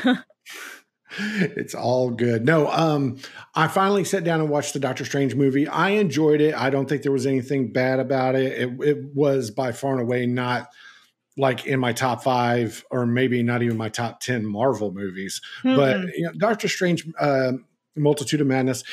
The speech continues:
Speaker 1: it was good, and I like how it sets everything up. And I can, I'm, I'm excited for the new phase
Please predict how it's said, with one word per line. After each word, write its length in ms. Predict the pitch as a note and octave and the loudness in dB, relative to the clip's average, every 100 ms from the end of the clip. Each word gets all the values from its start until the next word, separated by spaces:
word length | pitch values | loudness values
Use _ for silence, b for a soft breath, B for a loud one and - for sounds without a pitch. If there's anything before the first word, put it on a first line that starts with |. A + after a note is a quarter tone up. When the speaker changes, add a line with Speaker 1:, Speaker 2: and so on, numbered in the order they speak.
| B | B
Speaker 1:
it 100 | B | B
was 200 | F3 C#3+ | 0 0
good, 320 | A2+ F3 F#3+ G3 | 2 2 2 0
and 180 | D#3 | -2
I 40 | D3+ | 0
like 320 | C#3 D#3 D#3 | 0 0 -2
how 200 | D#3 C#3+ | -2 -2
it 60 | - | -4
sets 500 | - D3+ C3+ - D#3 | -4 -2 -2 -4 -2
everything 480 | C#3 C3+ C#3 C#3 | -2 -2 -2 -2
up. 440 | C3+ C3 C3 C3 - B B B | -2 -2 -4 -6 -12 B B B
And 320 | C#3 C3+ C3 - | -2 0 0 -2
I 160 | C3 | -4
can, 480 | C3+ C#3+ C3+ B2 C3 _ | -4 -2 0 -2 -4 _
I'm, 160 | D3+ E3 | -2 0
I'm 240 | D#3 D#3 | 2 2
excited 840 | C#3+ - - D3 C3+ D#3 F#3 E3 - _ _ - _ _ _ _ _ - - | 2 -2 -4 0 2 2 0 -2 -10 _ _ -20 _ _ _ _ _ -20 -14
for 640 | - D#3 C#3+ C#3 C3+ A#2 B B B - | 0 4 6 6 4 2 B B B 2
the 120 | C#3+ | 4
new 600 | C3+ D3+ E3+ F3 E3+ E3 _ - | 6 6 6 4 0 -4 _ -10
phase 640 | - E3+ E3+ E3 E3 - | 2 4 4 4 0 -2